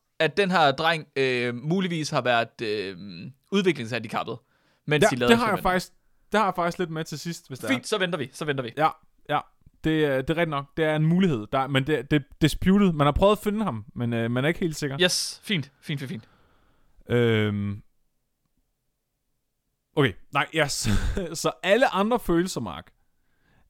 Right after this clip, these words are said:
Speaker 2: Alle andre følelser end frygt, raseri og kærlighed, det er bare, øh, et, et tillært respons.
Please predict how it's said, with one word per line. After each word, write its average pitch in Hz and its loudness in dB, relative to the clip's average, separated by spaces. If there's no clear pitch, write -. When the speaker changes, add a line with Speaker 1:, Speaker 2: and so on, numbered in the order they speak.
Speaker 2:
Alle 233 4
andre 208 0
følelser 190 2
end 135 0
frygt, - -4
raseri 160 -2
og 147 -6
kærlighed, 165 0
det 180 4
er 170 6
bare, 156 2
øh, 123 0
et, 131 -6
et 147 -6
tillært 202 4
respons. - 2